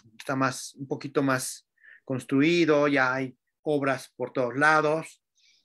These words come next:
Entonces, eh, ahí va, poco a poco, poco a poco, a ritmo de la que la gente lo puede hacer, porque, eh, todo este procedimiento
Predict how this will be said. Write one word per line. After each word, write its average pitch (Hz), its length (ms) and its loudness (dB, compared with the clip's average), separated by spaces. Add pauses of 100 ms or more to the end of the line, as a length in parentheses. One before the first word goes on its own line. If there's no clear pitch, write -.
(180)
Entonces, 147 760 -2 (540)
eh, 131 460 -4
ahí 165 160 4
va, 269 260 4
poco 233 260 0
a 214 100 -4
poco, 208 440 -4
poco 208 380 -2
a 180 100 -2
poco, 156 600 -4
a 147 80 -2
ritmo 226 340 2
de 214 80 4
la 165 160 0
que 175 80 -2
la 151 120 -4
gente 220 360 0
lo 185 100 -2
puede 165 200 0
hacer, 196 260 -2
porque, 165 320 -4 (300)
eh, 180 100 -4
todo 233 300 6
este 240 240 4
procedimiento 185 920 -2